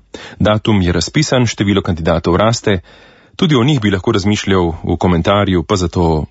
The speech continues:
bo gotovo še čas. Torkov do volitev je še nekaj, kandidatov za obravnavo ne bo zmanjkalo, soočenja, ki nam bodo dajala gradivo, pa tudi šele dobro prihajajo. Glede na raznolikost bo, kot kaže, zanimivo.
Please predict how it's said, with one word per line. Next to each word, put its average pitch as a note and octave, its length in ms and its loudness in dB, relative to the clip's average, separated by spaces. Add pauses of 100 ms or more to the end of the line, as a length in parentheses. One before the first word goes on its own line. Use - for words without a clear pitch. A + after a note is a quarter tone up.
(120)
bo F#2+ 220 0
gotovo D#2+ 320 0
še - 160 -2
čas. - 320 -2 (480)
Torkov C3+ 340 2
do G#2+ 140 0
volitev G2+ 320 0
je E2 80 0
še A#2 160 0
nekaj, B2 380 0 (280)
kandidatov G2 540 2
za F2+ 100 0
obravnavo F2 460 2
ne E2+ 80 0
bo G#2+ 160 2
zmanjkalo, F#2+ 540 2 (260)
soočenja, C3 640 0
ki A2+ 80 -2
nam G2+ 160 2
bodo F#2+ 160 2
dajala F2+ 320 0
gradivo, G#2+ 400 0
pa A2+ 100 -6
tudi B2+ 220 0
šele A2+ 180 2
dobro G#2 320 2
prihajajo. D#2 640 0 (960)
Glede A2+ 340 2
na D#3 80 2
raznolikost A2 640 0
bo, F2+ 180 2
kot E2+ 220 -4
kaže, G#2+ 320 2
zanimivo. F#2+ 560 0